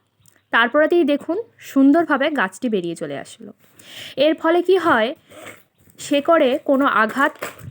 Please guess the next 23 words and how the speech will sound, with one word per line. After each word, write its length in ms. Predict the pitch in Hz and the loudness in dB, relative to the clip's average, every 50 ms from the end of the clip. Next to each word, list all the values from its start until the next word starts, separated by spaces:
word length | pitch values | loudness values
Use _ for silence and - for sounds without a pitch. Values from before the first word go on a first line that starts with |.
| - - 233 240 | -8 -4 0 0
লাগে 220 | 240 240 254 277 | 2 2 2 2
না 140 | 254 277 349 - - _ _ _ _ _ _ _ _ _ _ - | 2 0 -2 -4 -8 _ _ _ _ _ _ _ _ _ _ -2
এবং 280 | 277 294 311 294 254 233 262 359 - _ _ | 0 2 2 2 2 0 -2 -6 -10 _ _
পুরো 280 | - 302 311 311 330 349 392 440 - - - - 240 | 0 0 2 2 2 2 0 0 -4 -10 -10 -6 -2
মাটির 400 | 233 233 226 233 277 269 269 247 | 0 0 0 0 0 0 0 0
বল 220 | 214 220 220 226 262 | 0 2 2 2 0
সমেত 420 | - - 330 320 302 240 226 233 240 214 | 0 -2 -2 -2 0 -2 -2 -4 -4 -2
গাছটি 340 | 226 196 202 202 - - 285 269 | 0 0 0 -2 -4 -4 -4 -4
সুন্দরভাবে 840 | - - 254 240 233 247 254 277 320 339 330 302 311 302 214 202 220 302 320 _ _ _ _ _ _ | -4 -2 -2 0 2 2 2 2 2 0 0 0 -2 -2 -2 -2 -4 -4 -6 _ _ _ _ _ _
বেরিয়ে 340 | 208 202 196 190 190 185 185 | 0 0 0 0 -2 -6 -8
আসে। 240 | 185 - - - - _ _ _ _ _ - - - - - | -10 -12 -14 -20 -20 _ _ _ _ _ -20 -20 -20 -4 0
তার 180 | 302 302 302 294 | 0 2 4 4
আগের 280 | 269 262 262 311 294 269 | 4 2 2 0 0 0
দিন 160 | 330 330 311 294 254 269 | 2 2 2 2 2 2
অবশ্যই 420 | 262 269 320 320 - - 370 370 339 349 | 2 2 0 0 0 0 0 0 0 0
কিন্তু 220 | 349 349 349 330 | 0 2 2 2
আমরা 280 | 359 339 330 330 285 220 208 220 | 2 4 4 4 4 4 2 2
গাছটিতে 540 | 226 220 202 208 - - - 285 - 294 233 214 220 - - - 226 240 | 0 -2 -2 -2 -4 -6 -6 -4 -2 -2 -2 -2 -4 -6 -6 -4 -4 -4
এক 60 | - - | -4 -4
ফোঁটাও 380 | - 262 247 240 247 254 359 523 - - 233 - | -4 -4 -2 0 0 0 0 -2 -4 -8 -6 -4
জল 160 | 202 190 202 214 202 | -2 -2 -2 -2 -4
দেব 160 | 180 180 175 175 170 | -6 -8 -8 -10 -12
না, 140 | 170 170 | -14 -16